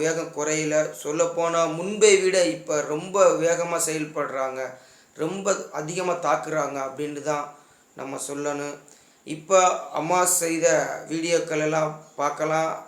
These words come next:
அதுக்கு முன்னாடி நான் என்ன சொல்றேன்னா, வன்முறை எதற்குமே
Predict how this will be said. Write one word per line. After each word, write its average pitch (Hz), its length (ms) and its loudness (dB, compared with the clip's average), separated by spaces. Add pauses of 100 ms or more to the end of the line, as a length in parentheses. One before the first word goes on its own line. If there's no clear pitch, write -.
(300)
அதுக்கு 175 400 0
முன்னாடி 196 400 6 (520)
நான் 156 200 0
என்ன 170 180 -2
சொல்றேன்னா, 156 440 0 (160)
வன்முறை 190 520 2 (600)
எதற்குமே 170 600 2